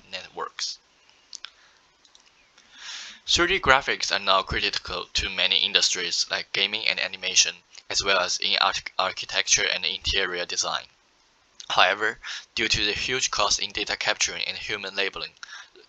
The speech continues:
computer vision systems sometimes suffer from the lack of training data. And this is where generative models show their benefits.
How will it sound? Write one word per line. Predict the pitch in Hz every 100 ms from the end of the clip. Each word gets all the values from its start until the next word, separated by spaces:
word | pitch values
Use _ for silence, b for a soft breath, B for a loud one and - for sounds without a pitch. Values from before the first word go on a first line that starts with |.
| -
computer | - - 131
vision | 143 143 117
systems | 120 - 104 98 -
sometimes | - 95 90 92 -
suffer | - 98 - 92
from | - 90
the | 90
lack | 92 95 -
of | 87 -
training | - 90 85
data. | - 80 - _ _ _ _ B B B B B B
And | 107 104
this | 117 135
is | 135
where | - 101 95 95 95
generative | - 98 104 117 107
models | 98 92 90 85 -
show | - 95
their | 90 87
benefits. | 87 90 - - - -